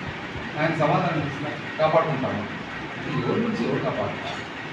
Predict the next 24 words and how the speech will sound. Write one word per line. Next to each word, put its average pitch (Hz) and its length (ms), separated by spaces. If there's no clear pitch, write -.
నాకు 175 180
ఏ-, 151 180
కాపాడుకుందామనే 208 800
నాకు - 120
అర్థం - 260
కాదు. 160 200
ఎవరైనా 247 340
కానీ 254 160
నాకు 208 160
తెలిసి 202 260
ఏం 214 80
చేయదలుచుకున్నారంటే, 190 800
నా 190 120
నియోజకవర్గాన్ని 190 720
బెస్ట్ 170 280
నియోజకవర్గం 160 640
రాష్ట్రంలో 170 460
కానీ 156 200
దేశంలో, 131 420
ఆర్థికంగా 202 560
ప్రతి 170 260
ఒక్కరూ 170 380
పైకి 156 220
రావాలి, 131 440